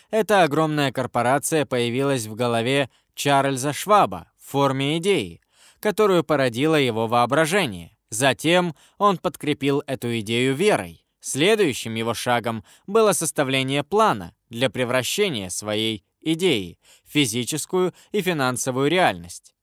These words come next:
Потом Шваб произнес свою знаменитую речь, которой и запустил свой план в действие, заинтересовав своими идеями Джона Моргана, крупного предпринимателя, банкира и финансиста того времени.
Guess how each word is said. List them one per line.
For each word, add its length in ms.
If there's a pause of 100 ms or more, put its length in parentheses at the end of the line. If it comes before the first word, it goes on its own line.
Потом 420
Шваб 420 (280)
произнес 560
свою 320
знаменитую 600
речь, 420 (260)
которой 640 (180)
и 120
запустил 580
свой 240
план 320
в 60
действие, 600 (220)
заинтересовав 920
своими 640 (280)
идеями 720 (260)
Джона 440
Моргана, 580 (260)
крупного 560
предпринимателя, 960 (160)
банкира 760 (220)
и 100
финансиста 720
того 260
времени. 520